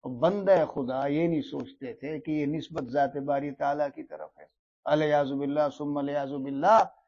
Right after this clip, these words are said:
के फहम की कमी थी, तो फहम देने वाले अल्लाह ताला गोया। मैं ये नहीं कहता कि वो इसका भी उन्हें इस्तेहजार, मगर इसका इस-, ये भी बेफिक्री ही से नाशी हुआ, ये जवाब भी बेफिक्री से नाशे है,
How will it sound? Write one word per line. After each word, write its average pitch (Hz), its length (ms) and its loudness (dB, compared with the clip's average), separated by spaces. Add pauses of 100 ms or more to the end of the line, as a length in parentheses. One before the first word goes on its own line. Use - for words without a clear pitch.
(360)
के 151 120 -4
फहम 165 640 -6
की - 400 -8
कमी 160 400 -4
थी, 151 440 -8
तो 135 80 -10
फहम 143 360 -4
देने 147 220 0
वाले 143 240 -2
अल्लाह 165 220 -10
ताला - 300 -12
गोया। - 320 -20 (760)
मैं 170 140 -2
ये 202 60 2
नहीं 262 200 8
कहता 220 340 6
कि 214 180 -2
वो 214 480 0 (160)
इसका 190 340 6
भी 226 120 6
उन्हें 214 240 6
इस्तेहजार, 170 560 6
मगर 175 260 0
इसका 214 280 2
इस-, - 260 0 (360)
ये 254 160 12
भी 302 140 6
बेफिक्री 247 540 6
ही 214 120 4
से 202 140 4
नाशी 180 340 -2
हुआ, - 360 -8 (440)
ये 214 220 10
जवाब 185 460 12
भी 240 220 4
बेफिक्री 254 600 10
से 202 160 4
नाशे 160 320 -2
है, - 200 -14